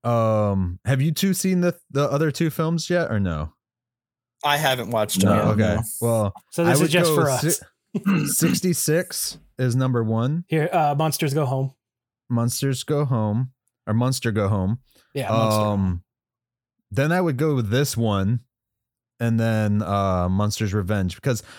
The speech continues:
Speaker 1: Munster's Revenge and this one were kinda, like, both, like, they don't make sense story-wise. There's no real point <laughs> in there. Like, Munster's Revenge, I, uh,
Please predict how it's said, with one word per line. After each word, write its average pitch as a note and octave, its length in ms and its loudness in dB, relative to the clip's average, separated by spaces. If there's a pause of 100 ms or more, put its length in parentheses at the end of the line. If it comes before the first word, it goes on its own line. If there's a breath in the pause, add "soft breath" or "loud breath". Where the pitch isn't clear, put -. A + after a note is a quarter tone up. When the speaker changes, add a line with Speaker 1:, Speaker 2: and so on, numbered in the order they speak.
(160 loud breath)
Speaker 1:
Munster's F#3+ 380 0
Revenge D3+ 520 0
and A#2+ 200 2
this A#2+ 240 0
one D3 180 0
were C3 120 0
kinda, B2+ 480 0
like, A#2+ 520 0
both, A2+ 500 -2
like, G2+ 500 -2 (520)
they A#2+ 100 0
don't B2 200 0
make A#2 260 0 (360)
sense B2+ 420 0
story-wise. C3+ 880 2
There's A2 320 0
no A#2+ 180 2
real G#2+ 560 0 (220)
point C#3 360 0 (140)
<laughs> - 180 -2
in G3 100 0 (180)
there. G#3 420 -2 (460 loud breath)
Like, C3+ 260 -2
Munster's D3+ 400 2
Revenge, D#3 360 0
I, C#3 140 0
uh, B2 200 -10